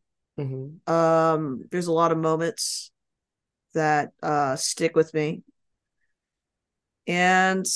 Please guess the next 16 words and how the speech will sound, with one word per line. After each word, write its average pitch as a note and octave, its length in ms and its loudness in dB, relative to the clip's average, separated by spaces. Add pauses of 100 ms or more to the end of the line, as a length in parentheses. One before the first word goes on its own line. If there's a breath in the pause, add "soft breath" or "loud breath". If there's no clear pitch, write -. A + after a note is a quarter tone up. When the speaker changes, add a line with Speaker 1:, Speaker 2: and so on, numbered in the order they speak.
Speaker 2:
I'm F#3+ 580 0
honestly F#3+ 800 -2 (1300)
pretty B3 240 2
sad G3+ 640 2 (140)
that, D#3+ 340 -2 (160)
um, D3+ 580 -6 (1300)
you G#3 100 0
know, F#3+ 120 2
some A3+ 220 2
of A#3+ 60 4
the G3+ 80 4
stuff - 280 -4
we've E3 140 -4
watched, D#3+ 520 0 (300)
you D#3+ 100 -6
know, D3 340 -6